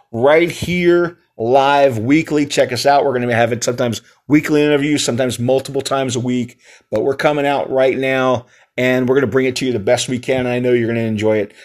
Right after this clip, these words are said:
Thank you for taking the time. I look forward to listening to you guys every week. Send us your questions. Send us anything you wanna find out as we're doing our interviews. During, before, during, after, we're gonna have some great phone interviews as well. The Lifebox Media Channel,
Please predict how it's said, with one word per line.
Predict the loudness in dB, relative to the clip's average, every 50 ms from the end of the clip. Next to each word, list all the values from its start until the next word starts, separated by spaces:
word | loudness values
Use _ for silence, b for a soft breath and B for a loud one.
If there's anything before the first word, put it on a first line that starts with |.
| B B
Thank | 0 0 0 0
you | -2
for | -4 -2
taking | 0 0 0 2 2 -2
the | -2
time. | -2 -2 -2 -2 -2 -4 -6 b b b b
I | -4
look | 0 0 -2 -2 -2
forward | 0 2 4 4 4 4
to | 4 2
listening | 0 0 -2 -2
to | 2
you | 2
guys | 2 4 4
every | 2 2 2 2
week. | 0 0 -2 -2 -4 B B B B
Send | B -4 -2 0 0
us | 0 0
your | -2 -4
questions. | -2 0 2 2 2 2 0 -2 -4 -4 -4 -6 -6 -10 b b b b b b
Send | b -4 -2 0 0 0
us | 0 -2 0
anything | 0 4 4 4 4 4 0 0
you | 0 0
wanna | 0 0 0
find | 0 0 0 0 0 2 2
out | 4 4 4 4 2 2
as | 2 2 2 2 2
we're | -2
doing | -2 -2 -2 -2
our | -2 -2 -2
interviews. | 0 0 -2 -2 -2 0 0 0 0 -2 -4 -6 -8 b b b b b b
During, | 0 0 2 2 0
before, | -2 -4 0 0 0 4
during, | 4 4 4 4 2
after, | 0 0 0 -2
we're | -2 0
gonna | 0
have | -2
some | -2 -4 -2
great | 0 0 0 0 0
phone | -2 -2 0 0
interviews | 0 0 0 -2 -2 -2 -2 -2 -4
as | 0
well. | 0 0 0 0 -4 B B B B B
The | _ -4
Lifebox | 0 2 2 2 0 -2 _ 0 0 0 -2 -4
Media | -6 -4 -2 -2 -2
Channel, | -2 -2 -2 -2 -2 -4 b